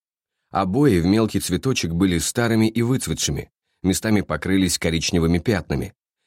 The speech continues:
Деревянный пол в коридоре скрипел у нас под ногами. Трое взрослых мужчин шли друг за другом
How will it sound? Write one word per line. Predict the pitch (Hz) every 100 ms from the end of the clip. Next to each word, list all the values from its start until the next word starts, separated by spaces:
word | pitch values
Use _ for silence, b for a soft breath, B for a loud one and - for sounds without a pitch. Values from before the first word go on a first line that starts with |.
| _
Деревянный | - 87 101 110 107 98
пол | 80 110 92
в |
коридоре | - 90 87 101 95
скрипел | - 90 85 117 92
у |
нас | 87 87
под | - 82
ногами. | 95 95 76 62 - _ _ -
Трое | 98 87
взрослых | 76 87 85 85 78
мужчин | 85 76 - 101
шли | 80 101 85
друг | 85 87
за | 76 80
другом | 92 110 120